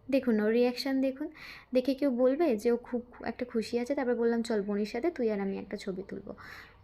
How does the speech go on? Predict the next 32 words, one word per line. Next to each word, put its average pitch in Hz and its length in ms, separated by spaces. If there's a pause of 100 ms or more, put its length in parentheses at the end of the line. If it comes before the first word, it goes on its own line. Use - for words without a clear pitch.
(180)
বাবা, 196 320 (440)
বাবুর 233 220
কি 262 160
হাসি, 247 460 (560)
তাও 240 180
দেখুন 240 280
কেমন 240 260
নাটক 233 340
করছে। 240 300 (200)
আর 233 140
দেখুন 196 260
এই 233 140
যে 220 100
লোকের 202 320
জামা 196 280 (140)
কাপড় 202 280
ধরে 190 180
টানতে 190 280
শুরু 190 200
করে 190 200
দিয়েছে, 185 280 (360)
তাকে 233 200
চেনেই 285 520
না 269 260
ও, 180 100
মানে - 440
এতটা - 720
বদমাশ 214 600
হয়ে 196 180
যাচ্ছে 208 360
দিন 233 240
দিন। 240 240